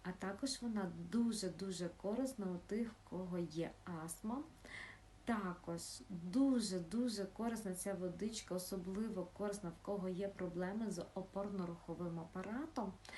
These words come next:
Дуже обережно потрібно бути для тих людей, у кого є проблеми із щитовидною залозою.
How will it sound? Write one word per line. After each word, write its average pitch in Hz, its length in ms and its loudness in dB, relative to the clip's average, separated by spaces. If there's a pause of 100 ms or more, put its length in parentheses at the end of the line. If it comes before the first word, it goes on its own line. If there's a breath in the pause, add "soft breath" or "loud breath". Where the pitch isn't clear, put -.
(580 loud breath)
Дуже 269 460 4 (140)
обережно 180 760 0
потрібно 175 640 0 (140)
бути 233 340 2
для 180 200 0
тих 180 400 -4
людей, 175 600 2 (320 loud breath)
у 175 100 -2
кого 226 480 -2
є 185 180 0 (120)
проблеми 180 680 2 (100)
із 226 240 2
щитовидною 180 1000 2
залозою. 165 840 0